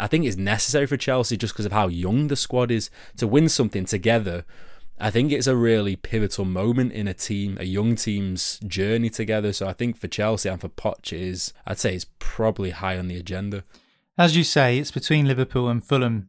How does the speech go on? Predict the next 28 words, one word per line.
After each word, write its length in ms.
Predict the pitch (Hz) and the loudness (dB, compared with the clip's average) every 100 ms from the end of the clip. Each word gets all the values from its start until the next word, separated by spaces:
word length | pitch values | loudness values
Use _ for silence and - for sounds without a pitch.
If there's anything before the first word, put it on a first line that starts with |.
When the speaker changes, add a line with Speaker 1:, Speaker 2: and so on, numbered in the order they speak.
| - | -6
Speaker 2:
to 320 | - 120 113 | -2 -2 -2
face 300 | 123 123 - | -2 -2 -2
Chelsea 360 | - 117 - 120 | 0 0 0 -2
in 60 | |
the 80 | 117 | 0
final 380 | - 127 127 120 | 2 2 2 0
at 80 | 135 | -2
Wembley. 500 | 123 117 117 107 - _ _ _ _ _ | -2 -2 -4 -6 -12 _ _ _ _ _
Liverpool 440 | 165 160 160 156 131 | 2 4 6 4 6
have 180 | 143 131 | 4 4
the 120 | 135 | 2
advantage 840 | 117 139 135 - 123 120 - - | 4 4 2 2 -2 -2 -8 -8
with 120 | 151 120 | -6 -6
a 40 | |
slender 380 | - 147 131 123 | 0 2 4 2
lead 300 | 127 120 123 | 2 0 2
over 260 | 123 123 | 2 2
the 80 | 120 | 0
London 380 | 123 123 120 120 | 0 0 0 -2
club 260 | - 120 - | -2 -2 2
going 240 | 131 127 | 2 4
into 220 | 131 127 | 0 0
that 180 | 123 151 | -4 -2
second 400 | - 127 - 120 | -4 -2 -2 -2
leg 180 | 120 120 | -2 -2
of 60 | |
the 80 | 113 | -6
semi. 500 | - 139 123 120 139 | -2 0 0 -2 -6